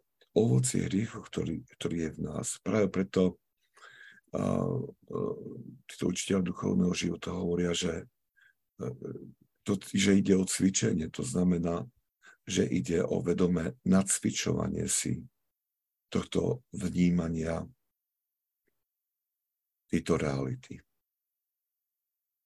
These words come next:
My máme, e, dnes v Katolícii je ten, tá aplikácia časoslov, časoslov bodka es ká, casoslov bodka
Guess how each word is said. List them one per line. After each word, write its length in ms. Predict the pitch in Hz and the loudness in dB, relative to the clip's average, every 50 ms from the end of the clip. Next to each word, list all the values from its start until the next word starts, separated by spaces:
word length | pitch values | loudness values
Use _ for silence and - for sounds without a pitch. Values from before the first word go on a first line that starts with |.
| _ _ _ _ _ _ _ _ _ _ _ _ _ _ _ _ _ _ _ _ _ - - - - - _ - | _ _ _ _ _ _ _ _ _ _ _ _ _ _ _ _ _ _ _ _ _ -20 -20 -20 -20 -12 _ 4
My 120 | - 120 | 8 8
máme, 140 | 117 110 101 95 - - - _ _ _ _ _ - - | 10 10 8 6 4 2 -4 _ _ _ _ _ -2 0
e, 80 | - 87 87 87 87 92 - - - _ _ _ _ _ _ _ _ _ _ _ _ - | 2 2 2 0 -2 -6 -8 -12 -16 _ _ _ _ _ _ _ _ _ _ _ _ -12
dnes 300 | - - 92 92 - - | -6 -2 -2 -2 -2 -4
v 100 | - - | -8 -6
Katolícii 720 | - 95 95 92 92 - - - - 82 80 80 80 - | -2 2 2 2 2 -2 -4 -4 -2 -2 0 -2 -2 -2
je 60 | 82 80 | -4 -4
ten, 220 | - - 80 82 80 69 - - | -2 -2 -2 -2 -2 -4 -4 -4
tá 160 | - 76 80 | -2 0 0
aplikácia 800 | 78 - - 90 85 - 87 85 - - - - 85 82 80 76 73 - | 0 0 0 -2 0 0 0 0 0 -2 -2 0 0 2 2 0 0 0
časoslov, 800 | - - 95 92 - - - - - 90 90 90 - - - - _ | 0 2 4 4 2 2 0 0 2 4 4 2 2 -2 -6 -12 _
časoslov 560 | - - - - - - 90 - - - 85 82 76 | -2 0 2 2 2 2 2 0 2 2 0 0 0
bodka 400 | - 78 - - - - 80 80 | -2 -4 -6 -6 -4 -2 0 0
es 160 | 78 - - | 0 0 -2
ká, 320 | - - - 85 90 92 - | -2 -2 -2 -2 -2 -2 -2
casoslov 800 | - - 92 92 - - 78 - - - - - 50 50 - - _ _ _ - - - - - _ _ - | 4 4 6 6 6 4 2 0 0 -2 -2 -2 -2 -2 -4 -8 _ _ _ -20 -20 -20 -20 -20 _ _ -2
bodka 320 | - - - - - 90 | -2 -2 -2 0 0 0